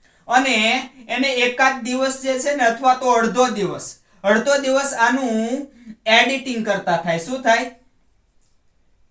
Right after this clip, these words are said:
એડિટિંગ કરતા વાર લાગે, બરાબર? આ,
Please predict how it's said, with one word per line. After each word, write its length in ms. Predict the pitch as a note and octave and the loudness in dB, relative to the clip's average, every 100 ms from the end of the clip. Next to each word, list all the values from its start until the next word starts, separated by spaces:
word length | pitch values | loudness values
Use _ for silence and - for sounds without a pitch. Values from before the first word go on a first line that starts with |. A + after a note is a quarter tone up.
| _ _ _ _ _ _ _ _ _ _ _ _ _ _ _ | _ _ _ _ _ _ _ _ _ _ _ _ _ _ _
એડિટિંગ 600 | G#3 A#3 B3+ B3+ B3 A3 | 2 2 2 -2 -4 -4
કરતા 340 | G3+ G3+ G3 F3 | -2 -2 0 4
વાર 200 | E3+ D#3 | 4 2
લાગે, 320 | C#3+ C3 A#2+ - | -4 -10 -16 -20
બરાબર? 460 | - F#3 B3+ C4 - - _ _ _ _ | -6 2 4 4 -2 -8 _ _ _ _
આ, 220 | G3+ A3+ | 0 4